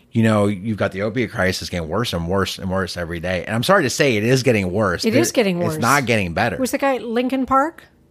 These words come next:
Speaker 2: The lead singer of Linkin Park?
Speaker 1: Chester Bennington. But he, that was a suicide.
Speaker 2: Right.
Speaker 1: And he had a major,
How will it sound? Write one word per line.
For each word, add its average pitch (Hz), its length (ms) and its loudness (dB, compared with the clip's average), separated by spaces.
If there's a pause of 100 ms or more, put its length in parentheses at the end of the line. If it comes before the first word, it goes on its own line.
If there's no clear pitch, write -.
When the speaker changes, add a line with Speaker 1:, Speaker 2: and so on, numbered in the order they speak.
Speaker 2:
The 226 100 0
lead 233 160 2
singer 233 220 0
of 220 80 0
Linkin 233 280 0
Park? 254 140 4
Speaker 1:
Chester 202 220 0
Bennington. 87 540 -2 (880)
But 135 80 2
he, 151 340 4
that 123 120 4
was 113 100 4
a 92 60 0
suicide. 110 520 0 (240)
Speaker 2:
Right. 196 300 0 (500)
Speaker 1:
And 101 220 2
he 113 220 2
had 107 160 2
a 95 60 2
major, 95 540 -2